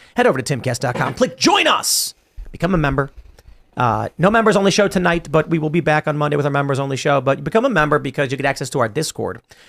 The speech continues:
where you can hang out with like-minded individuals, and there's a bunch of extra content available to you there. And, uh, plus our members only events are coming up. So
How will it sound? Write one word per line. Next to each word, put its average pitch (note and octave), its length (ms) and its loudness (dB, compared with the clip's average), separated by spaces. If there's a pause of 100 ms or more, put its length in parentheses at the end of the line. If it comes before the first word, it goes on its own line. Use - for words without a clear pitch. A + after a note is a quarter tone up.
(160)
where D#3 100 2
you C#3+ 60 2
can D3 80 0
hang E3+ 200 2
out E3 120 0
with B2+ 100 -4
like-minded C#3 600 -2
individuals, C3 640 -4
and B2 100 -6
there's A2+ 260 -6
a A2+ 60 -6
bunch B2+ 300 -6
of B2 160 -4
extra - 340 -6
content G3+ 480 -6
available D#3 400 -4
to E3+ 140 -8
you D#3 160 -4
there. F#2 340 -2 (680)
And, D3 320 -2
uh, B2+ 80 0
plus - 180 -2
our D#3+ 80 4
members D3 280 2
only D3 180 2
events C#3 240 0
are C3 60 -4
coming B2+ 260 -2
up. - 160 -4
So D#3+ 240 -6